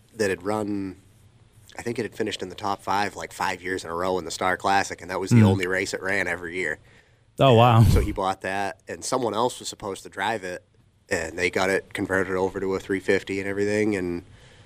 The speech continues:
Speaker 1: then, I don't know, the deal fell through, so he needed someone to drive it a couple months before the season started, so he asked me and did it.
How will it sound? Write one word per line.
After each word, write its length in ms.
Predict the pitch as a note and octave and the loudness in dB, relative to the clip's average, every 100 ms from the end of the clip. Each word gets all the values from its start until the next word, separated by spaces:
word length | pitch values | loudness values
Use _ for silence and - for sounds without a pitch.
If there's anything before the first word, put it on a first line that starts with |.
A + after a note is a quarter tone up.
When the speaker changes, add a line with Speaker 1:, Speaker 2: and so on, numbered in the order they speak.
| - - - | -20 -20 -6
Speaker 1:
then, 380 | D#2+ E2+ F2+ - | -4 -2 -6 -4
I 60 | |
don't 100 | F#2 | 0
know, 140 | F2 F2 | 0 0
the 80 | F2 | 0
deal 200 | F#2+ F#2 | 2 2
fell 240 | - F2+ | 4 2
through, 320 | - G#2 G#2 | 2 6 6
so 120 | G2+ E2 | 4 -2
he 160 | F#2 | -4
needed 220 | F2+ F2+ | -2 -2
someone 260 | - F2+ F2 | -4 -4 -4
to 60 | E2 | 0
drive 320 | F2 F2+ F#2+ | 2 4 4
it 200 | F#2+ - - - - - | 2 0 -8 -20 -20 -14
a 40 | - | -2
couple 220 | F#2 F2+ | 0 2
months 240 | F2 F2+ | 0 -2
before 300 | - - F#2+ | -6 -4 -2
the 80 | E2 | -2
season 340 | - F#2 F#2+ | -6 -6 -8
started, 400 | F#2+ F2 E2+ F2+ - | -8 -6 -4 -6 -8
so 340 | - D#2+ D#2 - - - - - - - - | -8 -6 -6 -8 -16 -20 -20 -20 -20 -18 -6
he 100 | D#2+ | -2
asked 260 | E2 - | 0 -2
me 300 | F2+ F2+ G#2 G#2 | -2 0 0 -2
and 180 | F#2+ - - - - - - - - - - | -6 -14 -20 -20 -20 -20 -20 -20 -16 -14 -2
did 140 | F#2+ | 4
it. 200 | A2 - | 4 2